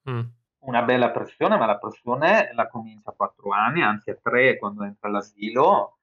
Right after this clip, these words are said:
Speaker 2: e non la dismette fino ai venticinque, ai ventiquattro, che esce da una super università con
Speaker 1: Mm.
Speaker 2: la possibilità dei genitori, e poi boom, il mondo del lavoro, eh, per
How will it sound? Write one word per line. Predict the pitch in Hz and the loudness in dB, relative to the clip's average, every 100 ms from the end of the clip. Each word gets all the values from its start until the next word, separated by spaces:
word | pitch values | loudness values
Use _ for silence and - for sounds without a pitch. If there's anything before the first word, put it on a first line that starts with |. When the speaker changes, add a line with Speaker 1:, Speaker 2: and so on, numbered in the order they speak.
| _ _ | _ _
Speaker 2:
e | 143 | -4
non | 143 117 | 2 2
la | 107 | 2
dismette | 113 113 107 104 107 | 0 -2 -2 -2 -4
fino | - 107 | -8 -4
ai | 104 | -4
venticinque, | 101 98 _ _ - 107 104 104 104 101 | -2 -6 _ _ -2 0 0 0 0 2
ai | 98 98 | 0 -2
ventiquattro, | 98 - - 104 98 98 104 | -4 -10 -2 2 2 2 -4
che | 104 | -6
esce | 104 - | -14 -8
da | 107 | -6
una | 101 98 98 98 _ | -4 -2 -2 -4 _
super | - - 151 131 120 | -4 0 2 4 2
università | 113 110 107 104 - - 123 - | 4 2 2 0 -6 -2 0 0
con | 135 | -2
Speaker 1:
Mm. | |
Speaker 2:
la | 127 | -4
possibilità | 120 _ _ _ - | -4 _ _ _ -6
dei | 104 104 | -6 -8
genitori, | 104 104 - 107 113 123 185 185 - _ _ _ - | -10 -10 -2 2 4 4 2 0 -4 _ _ _ -12
e | 120 | -4
poi | - 127 | 0 2
boom, | 131 110 | 2 2
il | 151 | 2
mondo | 160 101 98 | 2 2 0
del | 92 | -2
lavoro, | 92 101 139 104 90 | -6 0 2 2 -2
eh, | 104 | -8
per | 101 | -12